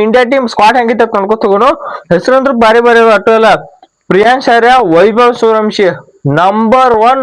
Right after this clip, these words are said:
ಓಪನಿಂಗ್ ಹೇಳ್ತೀನಿ. ಈ ಕಡೆ ಆ ಅಣ್ಣ ಗೊತ್ತಾನ, ಈ ಕಡೆ ಈ ಅಣ್ಣ ಗೊತ್ತಾನ. ನೆಕ್ಸ್ಟ್ ಲೆವೆಲ್ ಒಟ್ಟ ಬ್ಯಾಟಿಂಗ್ ಅಂತ ನೋಡಿ ಹೆಂಗ್ ಡಿ ಜೆ ಸಾಕೈತೆ. ಇದು ಎಲ್ಲಿ ನೋಡೋದೈತೆ ಇನ್ನೊಂದು ವಿಡಿಯೋ ಹೇಳೋಣ. ಪ್ರಿಯಾಂಶ್ ಆರ್ಯ, ವೈಭವ್ ಸೂರ್ಯವಂಶಿ, ನೆಹಾಲ್ ವಡೇರಾ, ಯಾ ನಮನ್‌ದೀರ್ ವೈಸ್ ಕ್ಯಾಪ್ಟನ್,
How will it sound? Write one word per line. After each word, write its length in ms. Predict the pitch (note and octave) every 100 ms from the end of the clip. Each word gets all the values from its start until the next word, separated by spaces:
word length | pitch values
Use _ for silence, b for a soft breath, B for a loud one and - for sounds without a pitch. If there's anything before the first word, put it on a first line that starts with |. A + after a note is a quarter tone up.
| B3
ಓಪನಿಂಗ್ 360 | A#3+ A#3+ B3 A3+
ಹೇಳ್ತೀನಿ. 380 | A3+ A3 A3+ A#3+ B3 B B B F3+
ಈ 40 | G3+
ಕಡೆ 160 | G#3+ D#3+
ಆ 80 | F#3+ A#3
ಅಣ್ಣ 140 | A#3+ A3
ಗೊತ್ತಾನ, 320 | A3 A#3 B3
ಈ 20 | G#3+
ಕಡೆ 120 | G3+ A3
ಈ 40 | G#3
ಅಣ್ಣ 120 | F#3+ F3+
ಗೊತ್ತಾನ. 260 | F3 D#3+ D#3 - _ _ _ _ - B B B - F#3
ನೆಕ್ಸ್ಟ್ 240 | C4 C4
ಲೆವೆಲ್ 220 | B3+ B3+ B3
ಒಟ್ಟ 140 | A3+ A#3 G#3+
ಬ್ಯಾಟಿಂಗ್ 300 | G#3+ G#3 B3
ಅಂತ 140 | B3+ A#3+ A3+
ನೋಡಿ 180 | A#3 G#3
ಹೆಂಗ್ 160 | G#3 A3
ಡಿ 100 | F3+ A3
ಜೆ 80 | B3 A#3+
ಸಾಕೈತೆ. 380 | A#3+ A3+ A#3 A#3 F3+ B B - F#3+
ಇದು 100 | G3+
ಎಲ್ಲಿ 120 | G#3+ A#3
ನೋಡೋದೈತೆ 500 | A#3+ A#3 A3+ A#3 A#3+ A3 B3+ C4+ E3
ಇನ್ನೊಂದು 280 | F3+ G#3 G3
ವಿಡಿಯೋ 200 | F#3+ G3 F#3
ಹೇಳೋಣ. 220 | F3 A3+ C4+ C4+ B B -
ಪ್ರಿಯಾಂಶ್ 360 | G3+ B3+ C4+ C4+
ಆರ್ಯ, 140 | B3 C4
ವೈಭವ್ 300 | G3 G#3 A#3 A3+
ಸೂರ್ಯವಂಶಿ, 400 | A#3 A3 G#3 B3+ C4+ - B B -
ನೆಹಾಲ್ 300 | F#3 A3+ B3+ A3
ವಡೇರಾ, 520 | G3 F#3+ A3 G#3+ A#3+ A#3 F#3 F3+
ಯಾ 100 | F#3 - - _ _
ನಮನ್‌ದೀರ್ 560 | D3 E3+ A3 B3+ A#3+ B3
ವೈಸ್ 200 | G#3+ A3+
ಕ್ಯಾಪ್ಟನ್, 480 | A#3+ A#3 A#3 C4+